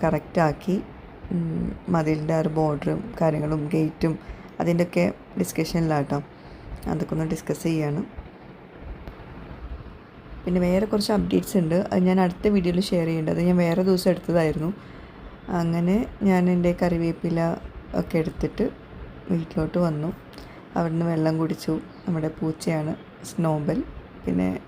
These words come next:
എളാപ്പൻ്റെ മോനും വന്നിട്ടുണ്ടായിരുന്നു. അങ്ങനെ അവരൊക്കെ കണ്ട് നമ്മൾ അവിടുന്ന് പോന്നു. പോകുന്ന വഴിയിൽ കുറച്ച് സാധനങ്ങളൊക്കെ വാങ്ങിക്കാനുണ്ടായിരുന്നു, മീനും വാങ്ങിക്കാനുണ്ടായിരുന്നു.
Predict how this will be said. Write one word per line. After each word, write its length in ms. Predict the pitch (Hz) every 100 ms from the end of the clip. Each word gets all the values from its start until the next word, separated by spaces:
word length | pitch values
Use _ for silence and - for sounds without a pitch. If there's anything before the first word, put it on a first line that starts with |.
| -
എളാപ്പൻ്റെ 420 | 165 160 - 165 175
മോനും 320 | 160 151 156 180
വന്നിട്ടുണ്ടായിരുന്നു. 640 | 170 151 - 151 - - - - - - - - - - -
അങ്ങനെ 180 | 185 196
അവരൊക്കെ 260 | 190 190 202
കണ്ട് 280 | 185 170 180 269 - - - - - -
നമ്മൾ 160 | 175 170
അവിടുന്ന് 240 | 165 160 170
പോന്നു. 340 | 165 156 151 220 - - - - - - - -
പോകുന്ന 300 | 180 185 214
വഴിയിൽ 300 | 190 160 160 175 208 - - -
കുറച്ച് 200 | 180 - 202
സാധനങ്ങളൊക്കെ 500 | 170 165 165 175 185
വാങ്ങിക്കാനുണ്ടായിരുന്നു, 600 | 165 160 165 156 165 165 196
മീനും 300 | 185 180 180 170
വാങ്ങിക്കാനുണ്ടായിരുന്നു. 680 | 160 - - - - - -